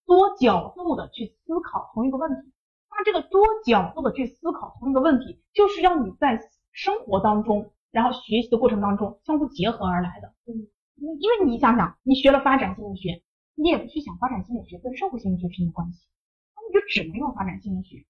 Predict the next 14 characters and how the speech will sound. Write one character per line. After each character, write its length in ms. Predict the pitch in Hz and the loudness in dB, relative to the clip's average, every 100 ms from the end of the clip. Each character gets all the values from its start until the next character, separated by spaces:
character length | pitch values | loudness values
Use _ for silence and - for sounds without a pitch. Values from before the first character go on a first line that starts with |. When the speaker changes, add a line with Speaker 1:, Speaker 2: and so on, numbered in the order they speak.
| _ _ | _ _
Speaker 1:
或 100 | 403 | -2
者 100 | - | -2
是 80 | - _ | -6 _
发 100 | - | 0
展 120 | 339 277 | 2 4
心 100 | 294 | 4
理 100 | 269 | 4
学 80 | |
的 200 | 254 254 269 | 4 4 6
某 200 | 294 285 | 6 6
一 60 | |
个 60 | 302 | 0
章 240 | - 359 440 508 | 0 0 0 -6
节。 200 | - - | -12 -20